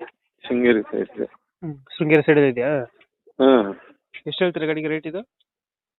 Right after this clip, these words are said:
Speaker 1: ನಾಲ್ಕೂವರೆ ಹೇಳ್ತೀವಿ.
Speaker 2: ನಾಲ್ಕೂವರೆ.
Speaker 1: ಹ್ಮ್.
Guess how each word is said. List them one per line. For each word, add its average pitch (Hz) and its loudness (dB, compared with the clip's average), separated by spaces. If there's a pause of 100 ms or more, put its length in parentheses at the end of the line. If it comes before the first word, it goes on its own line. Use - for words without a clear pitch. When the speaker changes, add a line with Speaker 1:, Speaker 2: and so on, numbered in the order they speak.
(460)
Speaker 1:
ನಾಲ್ಕೂವರೆ 165 6
ಹೇಳ್ತೀವಿ. 139 2 (280)
Speaker 2:
ನಾಲ್ಕೂವರೆ. 139 -4 (760)
Speaker 1:
ಹ್ಮ್. 117 -4